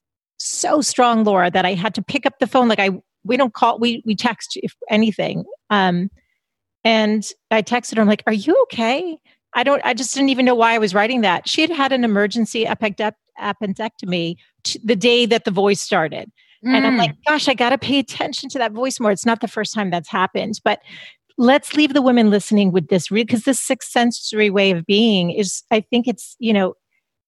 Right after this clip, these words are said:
Speaker 1: we're kind of the first generation that has this opportunity. You talk about it in your book. I've seen it with my parents. You know, they've, you, the generations that have worked so hard just to create this foundation for us now to really live our soul's journeys.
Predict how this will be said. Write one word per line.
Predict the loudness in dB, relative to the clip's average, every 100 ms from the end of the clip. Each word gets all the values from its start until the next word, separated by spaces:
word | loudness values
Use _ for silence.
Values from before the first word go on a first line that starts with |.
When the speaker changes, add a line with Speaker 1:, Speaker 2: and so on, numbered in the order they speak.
| _
Speaker 1:
we're | 0 4 4 0 -4
kind | -4 -4
of | -2
the | -2
first | -2 -2
generation | 0 0 0 -2
that | -2
has | -2 -2
this | -2
opportunity. | 0 0 -2 0 0 2
You | 2 0
talk | 0 0 0
about | -2 0
it |
in | -2 -2
your | -2
book. | 2 2 2
I've | 0 -2
seen | 0 2
it |
with | 2
my | -2 -2
parents. | 0 -2 -2
You | 0
know, | -2 -2 -14 -20 _
they've, | -2 -2 -4 -4
you, | -2 -2 -2 -10 _ _ _ -18 -16 -12
the | -6
generations | -2 0 2 2 2 0
that | 0
have | 0
worked | -2 -2
so | -4
hard | 0 2 0 -2
just | 0 0 0 -4
to | -6
create | -4 0 0 0
this | -4 -2
foundation | 0 0 0 0 0 0 -2
for | -2 -4
us | -2 -2 0
now | 0 0
to | -2
really | -2 0 2 2
live | 2 2 2
our | 0 0
soul's | 0 0 0 -4 -6
journeys. | -6 -4 -2 -4 -8 -14